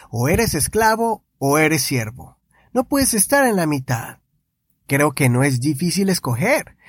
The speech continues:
pues sabemos que las obras del pecado conducen a la muerte, pero las obras de justicia conducen a la vida eterna.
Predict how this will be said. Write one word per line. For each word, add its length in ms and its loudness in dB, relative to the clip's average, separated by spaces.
pues 180 2
sabemos 440 2
que 120 0
las 240 -6
obras 380 0
del 160 0
pecado 480 0
conducen 640 0
a 180 0
la 160 4
muerte, 640 -2
pero 220 0
las 200 2
obras 220 2
de 100 -2
justicia 720 -2
conducen 560 2
a 160 -2
la 180 2
vida 460 0
eterna. 680 0